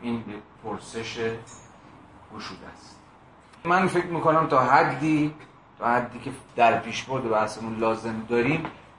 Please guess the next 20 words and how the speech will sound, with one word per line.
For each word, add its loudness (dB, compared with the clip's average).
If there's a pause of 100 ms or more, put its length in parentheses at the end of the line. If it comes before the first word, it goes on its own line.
(220)
فهمیدیم 2
چی -4
کار 4
می‌خواد 0
بکنه، -2
با 0
مفاهیم -2
چجوری -10
داره 2
بازی 0
می‌کنه، -4
هر 4
مفهوم -2 (440)
جاش 0 (120)
کجاست. 2 (460)
حالا 4
باید 4
صبر 6
کنیم -4 (220)
دیگه. -6